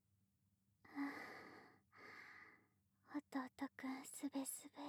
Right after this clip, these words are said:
肩も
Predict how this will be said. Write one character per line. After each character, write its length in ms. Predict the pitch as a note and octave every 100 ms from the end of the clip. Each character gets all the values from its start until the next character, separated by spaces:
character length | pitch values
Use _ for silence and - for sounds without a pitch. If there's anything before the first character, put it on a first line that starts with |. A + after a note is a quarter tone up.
| C#4+ D4 D4 D4+ D#4 - - - - - - - - - _ _ _ _ _ _ _ _ _ _
肩 320 | - B3+ - A#3
も 140 | A3